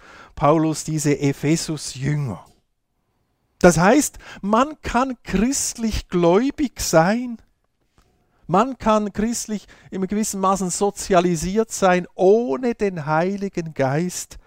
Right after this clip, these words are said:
zu haben. Und deshalb wollen wir uns heute Morgen auf die Frage konzentrieren,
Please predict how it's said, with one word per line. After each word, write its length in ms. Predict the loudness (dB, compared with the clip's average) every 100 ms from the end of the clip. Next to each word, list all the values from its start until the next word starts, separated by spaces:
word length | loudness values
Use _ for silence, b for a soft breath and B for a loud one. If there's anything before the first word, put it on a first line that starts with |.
| _ -14
zu 280 | -10 -8
haben. 400 | -6 -6 -6 -10 -18 _ _ b b b b b b
Und 100 | -4
deshalb 320 | -2 -2 -4
wollen 240 | -2 -2 -2
wir 100 | -4
uns 220 | -4 -2
heute 320 | -2 0 -2
Morgen 340 | 0 0 0
auf 160 | -6 -8
die 240 | -10 -10 B B -20
Frage 600 | -6 -2 0 0 0 -2
konzentrieren, 1120 | -2 -4 -4 -4 -2 0 2 4 6 4